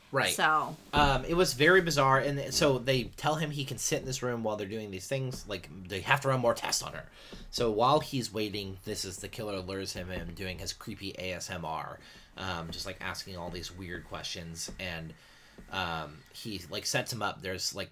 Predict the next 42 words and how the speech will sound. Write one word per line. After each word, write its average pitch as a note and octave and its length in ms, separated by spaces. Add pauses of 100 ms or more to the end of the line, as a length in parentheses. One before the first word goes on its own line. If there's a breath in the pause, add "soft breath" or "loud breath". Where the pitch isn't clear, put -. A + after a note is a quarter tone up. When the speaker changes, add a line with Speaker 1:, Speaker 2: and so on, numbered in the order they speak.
Speaker 1:
the, D#2+ 640 (340)
the, C#2+ 640 (1900)
like, F#2 300
uh, D2 340
curtains C3 360
that A2+ 120
she - 140
changed G2+ 400
behind A2+ 360
earlier. A2 500
He - 140
has E2+ 120
set F2+ 320
up E2 180
one F#2 120
of D#2+ 60
the, E2+ 120 (220)
the E2 320
nurse's E2+ 400
body A2 440 (800 loud breath)
in F#2+ 100
the F2 80
chair, G2 420
so F#2+ 160
he D#2+ 120
thinks F#2 320
there's G#2 140
someone G#2+ 220
behind G2+ 340
it, G2+ 80
and D#2+ 100
he E2 60
finds E2 380
the E2+ 80
nurse, D#2+ 320
and D#2 260
then D#2+ 180
he - 300
is - 280 (140)
c-, - 140 (200)
f-, - 200 (480)
like, D#2 160